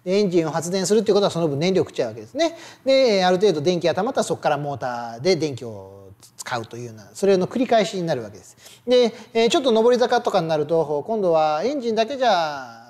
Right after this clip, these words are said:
パワーはまた足らなくて、電気モーターだけでも足らないので、エンジンと、電気モーター両方を動かそうとなると、また今度両方が動いて、またちょっと燃費が悪くなっちゃうというようなことになってまして、えー、そういった点からすると、やっぱりね、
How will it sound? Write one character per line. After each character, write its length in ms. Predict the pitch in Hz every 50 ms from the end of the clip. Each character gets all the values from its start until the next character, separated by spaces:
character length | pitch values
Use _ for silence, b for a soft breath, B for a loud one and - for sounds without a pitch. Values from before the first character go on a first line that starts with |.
| 135 -
パ 60 | 170
ワ 140 | 160 143 139
ー 20 | 131
は 100 | 131 139
ま 80 | 143
た 80 | 127 131
足 160 | 123 147 143
ら 80 | 139 143
な 100 | 143 131
く 80 | -
て、 140 | - 143 135
電 220 | 139 165 165 160
気 80 | 156 175
モ 160 | 170 175 175
ー 20 | 165
タ 80 | 170
ー 40 | 160
だ 80 | 156 175
け 80 | 208 233
で 40 |
も 80 | 247 214
足 120 | 185 175
ら 100 | 165 160
な 100 | 156 160
い 60 | 151 143
の 80 | 143
で、 140 | 131 143 131 B B B B -
エ 100 | 196 240
ン 100 | 262 226
ジ 120 | 196 190
ン 80 | 170 147
と、 320 | 160 151 151 147 143 135 - 170 - - 165 156 151 147 147 151
電 240 | 147 156 170 165 160
気 60 | 175
モ 80 | 160
ー 20 | 151
タ 80 | 139
ー 20 | 135
両 160 | 180 262 285
方 480 | 302 330 330 311 294 302 285 269 262 247
を 60 | 220
動 80 | 226
か 100 | 208 196
そ 100 | 175 -
う 40 | 156
と 100 | - 139
な 80 | 131 131
る 80 | 123
と、 60 | 127 170
ま 80 | 220
た 80 | 208 -
今 100 | 233 196
度 80 | 151
両 160 | 151 233 302 302
方 220 | 311 320 294 262
が 80 | 254 247
動 200 | 240 240 233 220
い 60 | 175
て、 100 | 139 - B B B B B
ま 80 | - 311
た 100 | 330 302
ち 80 | 285 269
ょ 40 |
っ 20 | 196
と 100 | 170 151
燃 140 | 151 151 135
費 120 | 131 135
が 60 | 135
悪 180 | 131 131 127 120
く 60 | 123
な 120 | 120 120
っ 20 | 120
ち 100 | - 123
ゃ 40 | 113
う 40 |
と 80 | 123 127
い 40 | 123
う 20 |
よ 80 | 123 120
う 20 |
な 100 | 110 113
こ 120 | 110 - 123
と 100 | 120 110
に 100 | 113 117
な 100 | 120 113
っ 40 |
て 100 | - -
ま 140 | 117 104 104
し 140 | - - -
て、 240 | - 160 147 123 - B B B B B B B -
え 960 | - 156 151 147 147 147 143 143 143 143 143 139 139 139 139 135 139 135 135 131 B B B B B B B B B B - _ - 523 571 494 392
ー、 20 |
そ 180 | 349 - 226 247
う 20 |
い 20 | 262
っ 40 | 226
た 100 | 262 247
点 160 | 277 277 262
か 80 | 269
ら 100 | 269 269
す 160 | 254 262 - 269
る 100 | 269 262
と、 240 | - 339 330 269
や 120 | 175 175 156
っ 60 | -
ぱ 100 | - 185
り 100 | 156 139
ね、 320 | 135 127 117 110 104 110